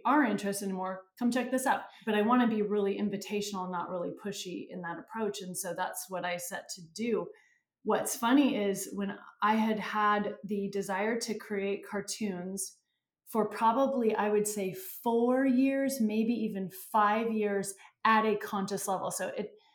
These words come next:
I've always, I'm a slightly above average artist. I, like, I'm not good. I'm not, like, a great artist, but I just am, I have a really creative brain. And so I've always sketched. I've, as soon as I became a counselor, I was, like, creating cartoony s-,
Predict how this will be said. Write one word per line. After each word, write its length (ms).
I've 220
always, 560
I'm 180
a 60
slightly 400
above 260
average 400
artist. 560
I, 80
like, 160
I'm 160
not 320
good. 340
I'm 200
not, 240
like, 160
a 40
great 280
artist, 460
but 180
I 140
just 500
am, 180
I 200
have 80
a 80
really 240
creative 360
brain. 280
And 120
so 100
I've 160
always 580
sketched. 680
I've, 160
as 100
soon 120
as 80
I 80
became 260
a 40
counselor, 320
I 20
was, 120
like, 240
creating 640
cartoony 600
s-, 220